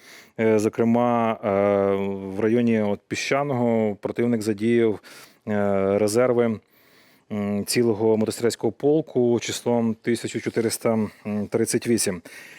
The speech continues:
Е, східніше, якщо подивитися на мапу, е, ситуація в районі Єлизаветівки теж потребує певного уточнення. Є, м, певні здобутки. У нас ми змогли дещо відкинути,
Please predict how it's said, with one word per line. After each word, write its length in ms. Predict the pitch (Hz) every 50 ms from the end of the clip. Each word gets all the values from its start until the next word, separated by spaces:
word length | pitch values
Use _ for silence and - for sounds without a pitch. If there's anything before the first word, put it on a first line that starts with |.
| - - - - - _ -
Е, 380 | 110 110 107 107 107 107 107 104
східніше, 540 | - - - 147 135 135 139 120 - - 117
якщо 200 | 104 - - 110
подивитися 340 | 113 117 113 113 - -
на 100 | 117 117
мапу, 680 | 120 123 131 143 135 - - 120 117 117 117 113 110 104 - - - - -
е, 720 | 113 107 107 107 104 104 104 104 101 104 104 104 101 101 98 90 90 -
ситуація 580 | - - - 127 123 123 113 - - 123 113
в 40 | 110
районі 220 | 110 117 117 113 113
Єлизаветівки 640 | 113 110 110 107 113 113 117 110 - 110 95 - 110
теж 280 | - - 127 131 -
потребує 600 | - 117 101 107 110 107 110 113 113 110 107 104 98 _ - - - - - - _
певного 360 | - 117 113 113 113 110 113
уточнення. 760 | 110 107 - 147 147 139 - - 123 113 110 110 107 104 104
Є, 300 | 104 104 110 117 120 120 110
м, 1300 | 98 87 - _ _ _ _ _ _ _ _ _ _ _ _ _ _ _ - 117 117 104 101 104 101 95 -
певні 220 | - 117 113 113
здобутки. 520 | 110 104 110 107 110 127 143 135 - - 113
У 20 |
нас 200 | 113 110 101 -
ми 80 | 110 107
змогли 300 | 110 113 107 110 117 110
дещо 280 | 107 110 - - 120
відкинути, 580 | 107 - - - 117 110 107 - - 107 104